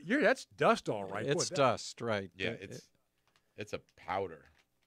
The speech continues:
Speaker 3: If, if I open this bag, it would go <laughs>
Speaker 1: No, exactly.
Speaker 3: Right?
Speaker 2: And
Speaker 3: Right?
Speaker 1: Whoa.
Speaker 3: <laughs> So she said no.
Speaker 2: Carla was saying that she thought that because I, uh, uh, pumice is a, a volcanic rock, right?
Speaker 3: Correct.
Speaker 1: Yes, yes.
Speaker 2: But this must come,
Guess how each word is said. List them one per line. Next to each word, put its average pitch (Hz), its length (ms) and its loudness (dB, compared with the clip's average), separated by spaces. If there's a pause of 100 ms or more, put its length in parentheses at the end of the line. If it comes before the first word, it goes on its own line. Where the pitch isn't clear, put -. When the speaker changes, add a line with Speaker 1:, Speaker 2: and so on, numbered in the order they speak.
(380)
Speaker 3:
If, 95 160 -6
if 107 120 -8
I 139 140 4
open 131 200 0
this 110 120 -6
bag, 113 220 0
it 107 40 -4
would 107 100 -8
go 92 200 -10
<laughs> 139 120 -12
Speaker 1:
No, 165 300 4
exactly. 135 640 -2 (800)
Speaker 3:
Right? 139 320 4 (180)
Speaker 2:
And 135 120 4
Speaker 3:
Right? 170 280 10
Speaker 1:
Whoa. 196 100 6
Speaker 3:
<laughs> 180 120 6
So - 0 -
she 180 320 2
said 135 400 0 (180)
no. 135 200 0 (100)
Speaker 2:
Carla 240 340 2
was 131 140 4
saying 135 320 2
that 117 100 -4
she - 160 -6
thought 127 400 2
that 113 440 -4
because 120 480 -2
I, 120 160 -8 (640)
uh, 139 120 -10
uh, 147 80 -12
pumice 214 500 0
is 110 200 -6
a, 120 100 2 (160)
a 107 60 -14
volcanic 110 720 -2
rock, 98 380 -4
right? 98 260 -6
Speaker 3:
Correct. 185 180 4
Speaker 1:
Yes, 135 260 0 (100)
yes. 123 360 -8
Speaker 2:
But 120 160 -2 (120)
this 120 380 -4
must 120 300 -6
come, 113 300 -6